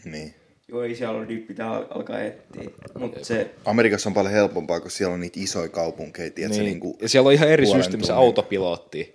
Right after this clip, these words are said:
Speaker 1: Jep.
Speaker 3: Se on niinku suunniteltu sinne,
Speaker 1: Siellä
Speaker 3: eikä
Speaker 1: on kaistoi.
Speaker 3: Suomeen.
Speaker 1: Kela, että Amerikassa on niitä vitun kaistoi, äh, vitun, ähm, tiedätkö, motareita. Sori, mä keskeytin
Speaker 3: Joo,
Speaker 1: sut.
Speaker 3: ei sano vaan.
Speaker 1: Mut siellä on niitä motareita, siellä on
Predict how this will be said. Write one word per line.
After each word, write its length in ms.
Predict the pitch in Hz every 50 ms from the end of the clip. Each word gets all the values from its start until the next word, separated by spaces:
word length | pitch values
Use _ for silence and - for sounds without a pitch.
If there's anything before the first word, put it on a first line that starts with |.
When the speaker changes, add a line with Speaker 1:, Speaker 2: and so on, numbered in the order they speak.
| _ -
Speaker 1:
Jep. 240 | 87 90 85 - - - _ _ _ _ _ _
Speaker 3:
Se 120 | - - 107
on 100 | 101 101
niinku 340 | 101 101 - 104 101 - - - -
suunniteltu 520 | - - 160 156 139 120 123 107 104 107
sinne, 600 | - - - 131 131 123 110 101 95 92 87 85 -
Speaker 1:
Siellä 260 | - - 131 123 123
Speaker 3:
eikä 120 | 120 113 - -
Speaker 1:
on 60 | 147
kaistoi. 360 | 151 139 113 101 92 87 85
Speaker 3:
Suomeen. 360 | 90 85 80 78 76 101 - _ _ _ -
Speaker 1:
Kela, 200 | 123 127 131 131
että 160 | 120 - - - -
Amerikassa 500 | 120 143 151 135 - 117 107 - - 101
on 40 |
niitä 180 | 95 95 85 -
vitun 340 | 110 117 - 113 95 87 80
kaistoi, 760 | - - 107 101 92 90 - - - 76 76 76 73 73 - _ _ - _ _ _ _ -
äh, 240 | 113 107 104 82 -
vitun, 340 | 113 117 - 117 107 104 - -
ähm, 280 | 92 98 95 92 92 92 - -
tiedätkö, 320 | - 101 95 - 104 90 85 -
motareita. 600 | 107 113 120 - 98 90 85 76 78 76 - 82 80
Sori, 220 | - - 98 -
mä 140 | 80 78 - _
keskeytin 420 | - 98 - - - 104 - 76 87
Speaker 3:
Joo, 100 | 107 101 104
Speaker 1:
sut. 80 | 104
Speaker 3:
ei 60 | 98
sano 240 | 107 107 92 90 82
vaan. 180 | 80 78 69 80
Speaker 1:
Mut 120 | - 104 -
siellä 220 | - 123 120 120
on 60 | 120
niitä 160 | 117 113 -
motareita, 500 | 120 135 147 143 135 110 95 87 82 -
siellä 180 | - 120 110 110
on 180 | 107 90 -